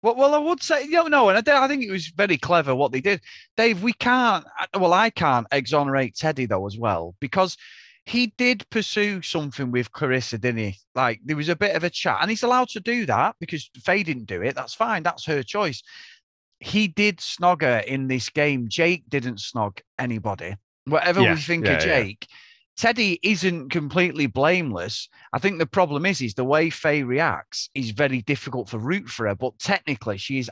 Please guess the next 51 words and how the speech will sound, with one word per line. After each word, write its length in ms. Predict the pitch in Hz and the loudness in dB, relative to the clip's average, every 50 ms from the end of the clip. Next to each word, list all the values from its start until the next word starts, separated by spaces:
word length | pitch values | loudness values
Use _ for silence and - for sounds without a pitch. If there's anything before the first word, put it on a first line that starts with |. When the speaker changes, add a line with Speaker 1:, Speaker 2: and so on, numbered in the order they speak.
| - - | -4 -2
Speaker 1:
actually 480 | 170 151 - - - 151 131 120 107 98 95 | -2 -2 -4 -8 -10 -8 -8 -8 -8 -8 -6
right. 440 | 117 143 160 165 143 113 101 98 - _ _ _ - - - - - - | -2 -2 0 0 0 -2 -4 -6 -8 _ _ _ -20 -20 -20 -20 -8 -4
It's 280 | 107 139 139 - - | -4 -4 -4 -4 -6
not, 360 | 147 151 165 170 160 151 120 - _ _ _ _ _ _ _ _ - | -4 0 2 4 4 4 2 -2 _ _ _ _ _ _ _ _ 0
they, 140 | 180 185 - | 2 2 4
all 140 | 202 220 | 6 4
right, 200 | 196 160 139 113 | 4 4 2 2
they 60 | - 180 | 0 0
haven't 200 | 180 190 170 151 | 0 0 0 0
been 140 | 175 165 | 0 2
on 120 | 170 170 165 | 2 0 0
the 60 | 156 | -2
day 280 | - 151 139 139 139 135 | 0 2 2 2 2 2
bed, 220 | 117 139 127 110 | 0 0 0 0
the 100 | 135 127 | 0 0
night, 260 | 131 131 135 131 117 | 2 2 2 0 0
but 120 | 127 123 120 | -2 -2 0
whatever, 280 | 160 151 147 127 123 | 0 0 0 0 -2
they 80 | 110 120 | -2 -2
haven't 280 | 117 139 170 160 147 | -2 -2 -2 -2 -4
been 80 | 147 143 | -4 -6
snogging 480 | - - - - 156 156 139 - 135 127 | -6 -8 -4 -2 0 0 0 0 0 0
in 120 | 123 120 117 | 0 0 -2
the 100 | 110 104 | -2 -2
bed. 260 | - 113 117 127 - | 0 2 2 2 0
He 100 | 127 123 | -2 -6
stayed 420 | 101 - - - 147 147 151 147 127 | -8 -6 -2 0 2 2 2 2 2
outside 640 | 120 147 151 - - - - 143 139 147 156 160 147 | 2 2 0 0 -2 -2 0 2 2 2 2 2 0
on 120 | 143 143 | -2 -2
the 100 | 147 143 | -4 -2
day 200 | - 147 143 147 | 0 0 0 0
bed 200 | 139 139 131 104 | 0 -2 -6 -6
with 160 | 107 101 - - | -8 -10 -8 -4
Jake. 400 | - 151 151 156 156 - - - - - - - - _ - | -2 -2 0 0 -2 -6 -10 -16 -20 -20 -20 -20 -18 _ -4
He's 140 | 139 127 104 | -4 -4 -2
been 180 | 147 143 135 | -2 0 2
really 280 | 135 143 139 127 123 117 | 2 4 4 4 2 0
good. 240 | - 220 208 156 117 | 2 2 2 2 2
But 140 | - 175 - | 0 0 2
there 100 | 135 185 | 2 2
was 300 | 180 196 254 294 311 277 | 2 4 4 4 4 2
a 60 | 294 | -2
time 400 | - - - 269 269 277 277 262 | -4 -2 0 2 2 2 2 2
there, 180 | 247 226 208 196 | 2 2 2 2
Dave, 320 | - 143 123 123 120 110 | 2 2 2 2 2 0
where 140 | 120 147 151 | 0 0 0
he 100 | 147 151 | 0 -2
nearly 400 | 156 165 180 202 214 208 208 202 | -2 -2 0 0 0 2 0 2
went 160 | 196 190 175 | 2 0 2
over 260 | 135 156 185 196 170 185 | 2 2 2 2 2 0
that 160 | 180 - | -2 -2